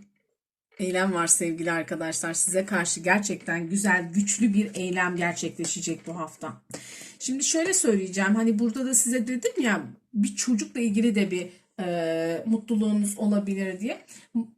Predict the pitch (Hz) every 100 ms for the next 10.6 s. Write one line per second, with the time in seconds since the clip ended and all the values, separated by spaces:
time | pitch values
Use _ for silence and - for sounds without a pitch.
0 | _ 254 262 269 262 254 - 269 320 349
1 | 359 370 440 294 240 233 196 170 156 147
2 | - _ _ _ _ - 262 339 269 202
3 | 240 226 - 180 156 180 277 359 214 202
4 | - _ _ - 247 - 440 392 392 -
5 | 285 294 320 494 - 254 226 202 202 202
6 | 311 370 - 214 277 233 214 208 208 180
7 | 160 - - - - - - 359 370 -
8 | 392 320 370 370 381 - - 277 277 269
9 | 294 269 208 185 170 - 165 - - 175
10 | - 156 151 165 151